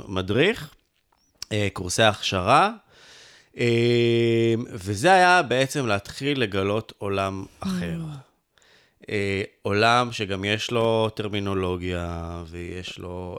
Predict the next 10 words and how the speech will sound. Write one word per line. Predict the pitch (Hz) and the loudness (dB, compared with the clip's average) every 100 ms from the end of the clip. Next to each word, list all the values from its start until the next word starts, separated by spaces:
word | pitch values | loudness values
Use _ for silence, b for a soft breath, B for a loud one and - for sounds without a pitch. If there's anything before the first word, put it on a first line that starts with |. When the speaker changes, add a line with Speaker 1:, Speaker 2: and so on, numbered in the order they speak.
| - | -8
Speaker 1:
אה, | 92 90 - | -8 -8 -4
תורה. | 110 95 95 92 95 90 - - | -2 2 4 4 4 0 -6 -10
Speaker 2:
עשית | 202 180 | -4 -2
קורס | - 190 | -2 -2
מדריכים | 214 175 175 185 | -2 -2 -2 -4
מקצועי? | 175 - 180 104 | -2 -2 0 2
Speaker 1:
ועשיתי | 104 98 - 123 131 117 117 | 0 -2 -2 -2 0 2 0
את | 104 | -2
Speaker 2:
עם | |
ניר | 110 | 2